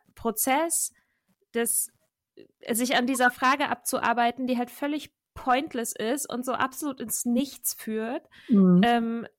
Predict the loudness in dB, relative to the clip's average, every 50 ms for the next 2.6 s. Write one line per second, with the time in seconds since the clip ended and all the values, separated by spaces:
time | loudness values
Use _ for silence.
0 | _ _ _ -2 -2 -2 -2 -6 -8 -6 -2 0 0 2 0 0 -4 -10 -10 -8
1 | -6 -6 -4 -4 -6 -6 -4 -4 -6 -6 -6 -6 -8 -6 -6 -8 -8 -8 -8 -8
2 | -8 -12 _ -12 -10 -8 -8 -6 -8 -8 -10